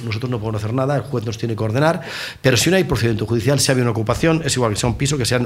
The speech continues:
un bloque entero. En Barcelona va una media, una media por mes de dos mil robos a viviendas en Barcelona. Dos mil cada mes, ¿eh?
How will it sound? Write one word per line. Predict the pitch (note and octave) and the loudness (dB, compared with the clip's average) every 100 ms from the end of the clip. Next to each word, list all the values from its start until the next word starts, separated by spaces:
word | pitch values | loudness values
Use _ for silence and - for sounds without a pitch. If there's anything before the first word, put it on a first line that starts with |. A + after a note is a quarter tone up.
| B2+ | 0
un | A#2 | 0
bloque | A#2 | 0
entero. | G#2 F#2 G2 F2+ - - - | -2 -2 -4 -4 -8 -8 0
En | A#2 | 4
Barcelona | A#2 A2+ D3 F3 | 6 6 6 6
va | D3+ - | 4 4
una | D#3 D#3+ | 4 6
media, | C3+ B2 B2 | 6 6 6
una | B2+ C#3+ | 6 6
media | A2+ G#2 G2 - | 4 4 2 2
por | D#3 C#3 | 2 4
mes | A#2 D#3+ D#3+ - - - - | 4 2 0 -2 -10 -20 -6
de | A2 A#2+ A#2 - | 2 4 4 0
dos | A#2 B2 - | 2 2 4
mil | C3+ E3+ F#3+ F#3 - | 4 6 4 2 0
robos | - D3 D3+ D#3+ B2 | 2 4 4 4 6
a | |
viviendas | G#2 G2+ A2+ A#2+ C#3 C#3 - - - - - - - | 6 6 6 6 4 2 0 -4 -16 -20 -20 -20 -2
en | A2+ | 2
Barcelona. | G#2+ G2 G#2 F#2+ | 4 4 2 2
Dos | D#3 D3 C3+ | 4 4 6
mil | F3+ F3+ | 4 4
cada | - D3 B2 | 2 2 4
mes, | G#2+ A#2+ | 2 2
¿eh? | D3 | 0